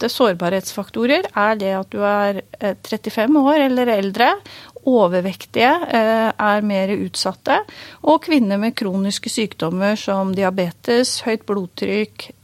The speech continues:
enkelte revmatiske sykdommer. Eh, men i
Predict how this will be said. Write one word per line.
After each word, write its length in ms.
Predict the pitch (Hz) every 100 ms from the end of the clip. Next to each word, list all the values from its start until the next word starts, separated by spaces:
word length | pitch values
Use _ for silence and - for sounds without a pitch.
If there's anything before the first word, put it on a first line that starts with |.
| -
enkelte 440 | 202 170 196 202
revmatiske 800 | 202 202 175 160 - 175 - 196
sykdommer. 680 | 208 190 - 185 175 190 202 - - - - - - -
Eh, 440 | 220 214 214 202 202
men 260 | 214 220
i 80 | 240